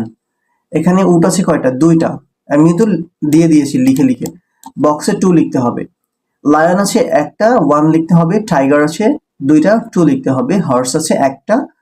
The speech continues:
এখানে কি করতে হবে? ওয়ান লিখতে হবে। এই হচ্ছে পেজ নাম্বার ওয়ানে আমাদেরকে শিখালো, ঠিক আছে?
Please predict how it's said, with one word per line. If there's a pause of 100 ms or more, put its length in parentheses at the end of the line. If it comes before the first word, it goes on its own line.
(280)
এখানে
কি
করতে
হবে?
ওয়ান
লিখতে
হবে। (260)
এই
হচ্ছে
পেজ
নাম্বার
ওয়ানে
আমাদেরকে
শিখালো, (120)
ঠিক
আছে?